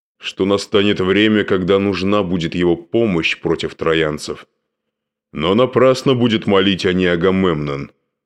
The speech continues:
раз он так тяжело оскорбил его. Напрасно мудрый царь Пилоса, старец Нестор, старался примирить враждующих. Не послушался Агамемнон Нестора,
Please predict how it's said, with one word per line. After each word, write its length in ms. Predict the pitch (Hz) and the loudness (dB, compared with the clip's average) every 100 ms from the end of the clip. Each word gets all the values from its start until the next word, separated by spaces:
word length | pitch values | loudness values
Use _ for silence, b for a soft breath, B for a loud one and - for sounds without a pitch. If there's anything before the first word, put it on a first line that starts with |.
| _ _ _ 78 | _ _ _ 0
раз 320 | 104 113 127 | 0 2 2
он 200 | 117 107 | 0 0
так 200 | 110 - | -2 -2
тяжело 520 | 104 95 95 92 92 | -4 0 0 2 2
оскорбил 580 | 85 - 87 80 82 76 | 0 -2 -4 -2 -4 -4
его. 380 | 73 71 71 - _ _ _ _ _ _ _ _ _ _ _ _ _ _ _ | -6 -6 -10 -14 _ _ _ _ _ _ _ _ _ _ _ _ _ _ _
Напрасно 720 | 76 90 120 131 139 120 104 95 | -4 -2 2 4 4 2 0 0
мудрый 420 | 95 95 87 87 | 2 2 2 0
царь 320 | - 90 80 | 0 0 0
Пилоса, 800 | - 113 104 78 - 80 73 - _ _ _ _ _ _ | -2 -2 0 0 -4 -6 -6 -8 _ _ _ _ _ _
старец 580 | - - 113 107 90 95 | -8 0 2 2 0 -2
Нестор, 580 | 95 76 - 78 67 - _ _ _ _ _ | -2 -2 -6 -8 -8 -14 _ _ _ _ _
старался 640 | - - 92 90 85 104 | -14 -2 2 2 0 -4
примирить 640 | - 92 95 101 98 87 - | -4 -2 0 0 -2 -4 -6
враждующих. 840 | 78 76 78 73 69 - - - _ _ _ _ _ _ _ _ _ - | -6 -6 -6 -6 -6 -8 -10 -20 _ _ _ _ _ _ _ _ _ -10
Не 220 | 82 104 | -4 0
послушался 840 | 117 127 - 143 139 107 92 98 90 | 2 0 2 2 2 0 0 0 2
Агамемнон 680 | 85 90 92 85 85 82 | 2 2 2 0 0 0
Нестора, 600 | 85 78 - 76 73 73 | 0 -2 -4 -6 -6 -6